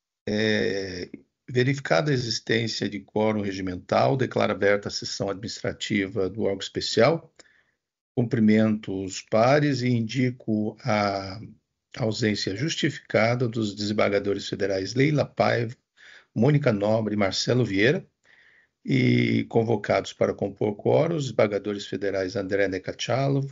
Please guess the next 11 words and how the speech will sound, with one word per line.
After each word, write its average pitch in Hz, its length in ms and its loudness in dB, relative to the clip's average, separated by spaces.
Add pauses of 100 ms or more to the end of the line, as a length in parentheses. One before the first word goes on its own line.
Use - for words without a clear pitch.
(120)
Toru 101 320 2
Yamamoto 101 640 0
e 117 40 0
Renata 101 420 -2
Lotufo, 127 600 -2 (500)
aos 120 300 2
quais 117 640 0
agradeço 113 640 0
antecipadamente 110 840 -2
pela 104 200 0
colaboração 104 680 -2